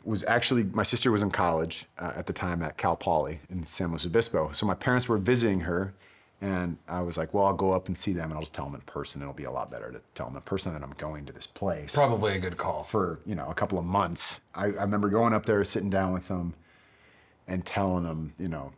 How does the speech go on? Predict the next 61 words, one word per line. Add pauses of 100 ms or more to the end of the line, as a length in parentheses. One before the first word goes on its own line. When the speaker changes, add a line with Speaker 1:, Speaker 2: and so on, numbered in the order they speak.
Speaker 1:
"This
is, (100)
this
is
what
I'm
gonna
go
do."
And, (400)
you
know,
my
mom
was
just
like,
"Do
you
have
a (100)
death
wish?"
You
know,
and
I'm
like,
Speaker 2:
Right.
Speaker 1:
"No,
no,
no,
no,
I
don't.
Like,
I (400)
have
a
life
wish." (140)
<laughs>
You
know,
and
I
feel
like
Speaker 2:
Right.
Speaker 1:
I
don't, (420)
I
don't
do
anything
that
matters,
and
I
just
kinda